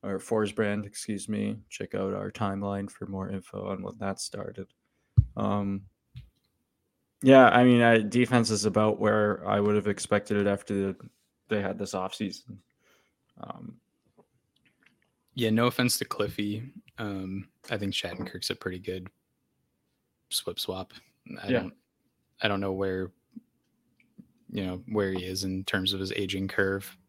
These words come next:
Speaker 2: but he was good last year, so on, on, on a really bad team. And that doesn't
Speaker 1: Mm-hmm.
Speaker 2: always translate when you put somebody who was on a bad team and played well to a,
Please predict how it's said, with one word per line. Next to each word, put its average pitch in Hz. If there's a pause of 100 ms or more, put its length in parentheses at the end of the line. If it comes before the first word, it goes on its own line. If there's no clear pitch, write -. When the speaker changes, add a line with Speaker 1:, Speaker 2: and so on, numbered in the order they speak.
Speaker 2:
but 95 (140)
he 104
was 98
good 107
last 101
year, 113 (100)
so 95 (140)
on, 95
on, 98
on 107
a 98
really 101
bad 95
team. 110 (800)
And 143
that 151
doesn't 147
Speaker 1:
Mm-hmm. 135
Speaker 2:
always 120
translate 110
when 104
you 98
put - (160)
somebody 98
who 104
was 98
on 98
a 95
bad 92
team 98
and 95
played 95
well 95 (500)
to 92
a, 87